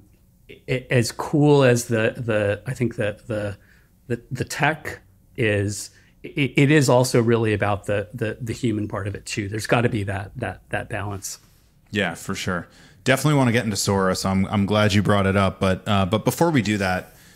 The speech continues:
Speaker 2: you know, we t-, we talked a little bit about, um, streaming earlier, and sort of streaming as being the kind of delivery mechanism for films like Helvetica and basically every, every film that we watch today. Um, you know, it strikes me that this film can't be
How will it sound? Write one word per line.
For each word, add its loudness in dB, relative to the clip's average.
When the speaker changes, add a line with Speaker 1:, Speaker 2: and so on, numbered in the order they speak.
Speaker 2:
you -2
know, -2
we -4
t-, -8
we -6
talked -4
a -2
little -4
bit -2
about, -2
um, -6
streaming -2
earlier, -4
and -8
sort -10
of -10
streaming -4
as -8
being -6
the -8
kind -6
of -8
delivery -4
mechanism -4
for -10
films -6
like -2
Helvetica 2
and 0
basically 2
every, 0
every 0
film 0
that 0
we -2
watch -4
today. -2
Um, -2
you 0
know, 0
it -12
strikes 0
me 4
that 2
this 2
film 2
can't -2
be 0